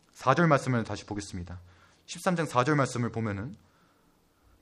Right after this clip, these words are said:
"용이 짐승에게 권세를 주므로 용에게 권-, 경배하며 짐승에게 경배하며 이르되, 누가 이 짐승과 같으냐?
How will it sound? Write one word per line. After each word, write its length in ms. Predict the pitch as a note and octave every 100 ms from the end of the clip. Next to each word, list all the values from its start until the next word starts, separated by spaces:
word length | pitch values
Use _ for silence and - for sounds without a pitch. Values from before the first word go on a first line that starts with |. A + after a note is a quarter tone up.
| -
"용이 260 | D3 F3+ F3+
짐승에게 500 | E3 D#3+ E3 D#3+ D3+
권세를 420 | C3 C3+ C#3+ C#3
주므로 540 | B2+ A#2+ G2+ G2 D3 C3+
용에게 400 | C3 C3+ C3+ C3
권-, 220 | A#2+ A#2+
경배하며 760 | B2 C#3 D3 C3+ C3+ D#3 G#3+ - - -
짐승에게 560 | - G3 G3+ A3+ G#3+
경배하며 540 | - C3+ C3 B2 A#2 F#2+
이르되, 420 | B2+ A2+ E2+ F2+ - - - -
누가 500 | D3 G3+ A#3 A3 A3
이 220 | G#3 G#3+
짐승과 600 | F3+ G3 F#3+ G3+ F#3 G3 F#3+
같으냐? 600 | E3+ E3+ F3+ E3+ A2+